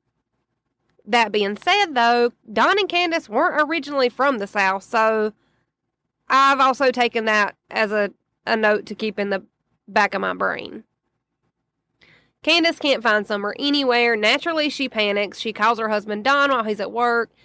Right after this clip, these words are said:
and tells him that she can't find Summer anywhere. Don tells her to hang up immediately and to call nine one one and report Summer missing. Candace and Don both said over and over again that Summer was not the type of kid that would just take off.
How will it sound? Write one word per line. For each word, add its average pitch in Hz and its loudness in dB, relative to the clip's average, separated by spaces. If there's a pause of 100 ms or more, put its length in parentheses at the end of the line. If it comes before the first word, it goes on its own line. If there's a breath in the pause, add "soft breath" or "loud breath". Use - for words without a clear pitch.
(220 soft breath)
and 240 2
tells 330 2
him 392 2
that 269 -2
she 311 -4
can't 269 0
find 226 2
Summer 214 -2
anywhere. 208 -4 (680)
Don 233 2
tells 226 -2
her 226 0
to 214 -4
hang 196 0
up 320 0
immediately 294 0
and 254 0
to 254 -4
call 196 2
nine 185 -2
one 190 -4
one 262 2
and 254 0
report 220 -4
Summer 214 -2
missing. 311 -4 (1200)
Candace 277 0
and 254 0
Don 262 2 (220)
both 247 0
said 269 0 (240)
over 277 0
and 330 0
over 349 0
again 226 0
that 202 0
Summer 247 0
was 208 0
not 285 0
the 277 0
type 254 -2
of 247 -12
kid 240 -2
that 214 0
would 208 -4
just 208 -4
take 202 -4
off. - -8